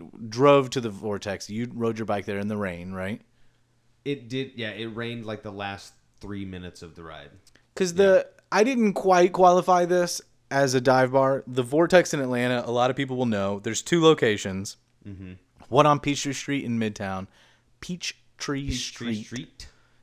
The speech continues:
Speaker 1: in Midtown. And one, uh, on Monroe. No, no, Moreland. One on
Speaker 2: Yeah.
Speaker 1: Moreland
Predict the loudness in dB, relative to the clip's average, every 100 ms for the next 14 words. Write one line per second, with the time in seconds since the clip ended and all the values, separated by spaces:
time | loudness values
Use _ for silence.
0 | _ -2 0 0 0 0 0 -2 -2 2
1 | 4 4 4 0 -6 -4 -2 -2 0 0
2 | 2 0 4 6 8 6 0 -8 _ _
3 | _ _ 0 0 0 -4 2 4 4 0
4 | -6 -8 0 2 4 4 6 6 4 0
5 | -2